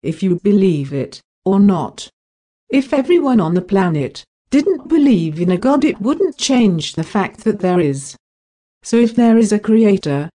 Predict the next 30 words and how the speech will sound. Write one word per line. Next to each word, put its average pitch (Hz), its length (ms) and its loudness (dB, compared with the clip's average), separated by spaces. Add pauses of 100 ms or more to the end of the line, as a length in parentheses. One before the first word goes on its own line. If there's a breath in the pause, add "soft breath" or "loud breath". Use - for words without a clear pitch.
(200)
that 175 200 -2
created 214 520 2
all 233 200 4
these 220 280 2
processes, 247 960 0 (240)
and 240 180 4
it 247 100 0
is 247 140 0
his 208 180 2
intent 220 540 2
for 165 120 -4
his 180 220 0
creations 190 880 0
to 180 120 -2
learn 208 360 4
and 180 180 0
to 214 80 0
progress, 160 680 0 (220)
even 233 400 2
by 185 220 0
observation 220 800 2
and 180 160 2
discovery, 175 720 -2 (260)
thereby 196 440 2
he 226 160 4
would 185 240 0
be 202 160 2
directly 226 600 0
interested, 143 760 -4 (260)
right? 269 320 -2